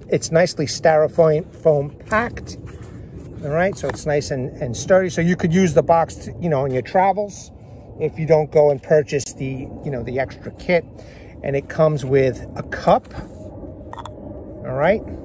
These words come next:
This particular model has two options, one for the pods, for example, like this, okay, which is what I prefer.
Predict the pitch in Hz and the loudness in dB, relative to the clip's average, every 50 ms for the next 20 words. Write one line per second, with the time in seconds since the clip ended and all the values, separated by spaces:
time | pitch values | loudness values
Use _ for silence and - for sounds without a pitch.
0 | - - - - - - - - - - - - - - - - 131 123 117 143 | -14 -14 -12 -12 -12 -12 -12 -12 -12 -12 -12 -14 -12 -12 -10 -8 -6 0 2 2
1 | 165 156 - - - 165 - - - 170 156 - 170 156 160 156 147 151 151 151 | 2 2 0 -2 -4 -4 -2 -2 -2 -4 -2 -2 0 2 4 4 4 2 0 0
2 | 147 147 147 - - 151 147 143 143 135 120 - - - - - - - 220 180 | 0 0 -2 -2 0 2 2 4 2 2 0 -4 -10 -14 -14 -14 -8 -4 0 2
3 | 170 160 156 160 - - 190 180 175 160 - - - - - - - - - 147 | 2 2 2 0 -2 -4 -2 -2 -2 -2 -4 -8 -14 -14 -14 -14 -14 -6 0 2
4 | 160 175 185 147 - 175 165 147 143 - - - - 196 190 160 127 135 151 160 | 2 4 2 2 2 2 2 2 2 -2 -4 0 2 2 4 4 4 4 2 2
5 | 151 - - - - - - - - - - - - - - - - - - - | 0 -6 -12 -12 -12 -12 -14 -16 -16 -18 -20 -20 -18 -18 -16 -16 -16 -16 -16 -16
6 | - - - - - - - - - - - - 117 123 117 113 113 131 131 139 | -16 -16 -16 -16 -16 -16 -16 -16 -16 -16 -14 -10 -10 -10 -10 -8 -6 -4 -4 -4
7 | 135 - 139 131 131 123 123 113 117 131 151 139 139 147 - - 131 113 - 147 | -4 -4 -2 0 0 0 0 0 2 4 6 6 6 4 2 -2 -8 -4 -2 0
8 | 135 131 127 - - 123 110 - - - - - - 135 139 131 151 170 - - | 0 0 -2 -2 -4 -4 -6 -6 -10 -14 -12 -8 -2 0 4 4 4 4 4 0
9 | - 135 - - - 170 160 135 123 127 147 | -2 -4 -2 2 4 6 6 6 4 2 0